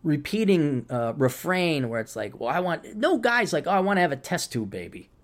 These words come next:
I can't wait to, oh, there's, there's this new ev-, evolution that will advance my ability to give birth without a man. I, I don't see where that's coming from. But there's a push coming from women, and, and, and maybe it's just, like, you hate guys.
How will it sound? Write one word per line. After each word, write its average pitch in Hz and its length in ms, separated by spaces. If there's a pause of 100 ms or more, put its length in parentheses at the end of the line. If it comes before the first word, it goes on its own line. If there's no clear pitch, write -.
(1000)
I 160 140
can't 175 280
wait 170 240
to, 135 240
oh, 135 340
there's, 131 240
there's 147 240
this 151 180
new 214 360
ev-, 160 100
evolution 180 640
that 151 100
will 139 180
advance 151 360
my 160 120
ability 143 380
to 123 60
give 127 260
birth 135 300
without 127 280
a 120 60
man. 117 440
I, 170 160 (100)
I 175 80
don't 240 440 (500)
see - 320
where 208 200
that's 190 240
coming 202 340
from. - 300
But 214 140
there's 285 200
a 262 60
push 349 340
coming 330 300
from 294 220
women, 247 240
and, 277 160
and, 320 200
and 269 260
maybe 320 280
it's 330 160
just, 320 220
like, 285 200
you 214 120
hate 247 260
guys. 190 460